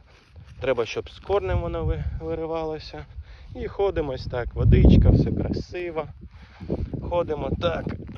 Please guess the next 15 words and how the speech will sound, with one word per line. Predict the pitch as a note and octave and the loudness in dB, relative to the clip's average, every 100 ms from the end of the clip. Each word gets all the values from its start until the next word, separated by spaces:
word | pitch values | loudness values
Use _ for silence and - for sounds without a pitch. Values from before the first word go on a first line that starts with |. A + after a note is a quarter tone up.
| - | -4
епа. | - - C#3 B2+ - - - - - - _ - - | -4 -4 -8 -8 -12 -18 -18 -18 -18 -20 _ -20 -14
І | E3+ | -10
вириваємо. | C3 A#2+ A2 G#2+ G2+ G2+ G2+ G2+ - C#3 | -8 -6 -6 -6 -6 -6 -10 -14 -14 -12
Женя | B2 C#3 B2+ A#2+ G#2+ _ - - - | -6 -6 -4 -6 -8 _ -20 -20 -10
теж | F3 - - | -8 -6 -4
працює. | C#3+ C3+ - - F#3 F3+ E3+ E3 - - - - - - - _ _ _ | -4 -6 -12 -12 -10 -8 -8 -6 -2 -2 0 0 0 -2 -6 _ _ _
Ми | D#3+ C3+ | -10 -10
тут | - C#3 | -10 -8
втрьох | A2 - E3 E3 C3 C3+ | -8 -8 -8 -6 -8 -10
на | C3 | -10
цій | - D3 B2+ G#2+ - - - - - | -10 -14 -14 -16 -18 -20 -20 -20 -14
ділянці, | C3+ C3 C#3 C3 - - - | -10 -6 -4 -4 -6 -6 -4
але | C3 C#3 | -4 -4
там | D3+ C#3 | -6 -8
ще | - C3+ | -8 -10